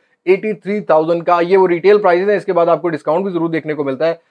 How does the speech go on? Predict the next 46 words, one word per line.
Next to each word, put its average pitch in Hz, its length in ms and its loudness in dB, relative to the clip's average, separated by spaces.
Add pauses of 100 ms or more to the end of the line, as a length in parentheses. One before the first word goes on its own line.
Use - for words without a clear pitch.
(140)
या 160 80 2
फ्लैश 170 280 2
सेल 185 160 2
में 180 120 0
बंडल 160 260 2
ऑफर्स 175 240 0
भी 175 80 -2
देखने 151 260 -4
को 147 120 -2
मिल 131 120 -2
रही 113 100 -8
होती 101 160 -8
हैं। 101 80 -20 (300)
तो 208 60 4
प्राइस 220 400 0
के 254 100 4
बारे 214 220 6
में 214 80 4
मैं 202 140 4
ये 208 120 6
कहना 180 240 2
चाहूंगा 180 280 0
भाई 185 100 0
कहीं 165 180 -2
ना 180 100 2
कहीं 175 200 -2
कोशिश 160 380 -8
तो 175 60 -4
की 160 160 -6
है 175 120 0
Xiaomi 156 300 -4
ने 156 120 -2
इसको 151 220 -6
जो 147 120 -2
है 147 120 4 (300)
वो 151 120 -2
ग्रिप 147 360 0
करने 156 280 2
की 160 180 -4
या 156 60 2
कवर 143 280 2
करने 147 300 0
की, 147 200 -4 (260)
but 175 140 2
right 185 320 2
now 196 140 4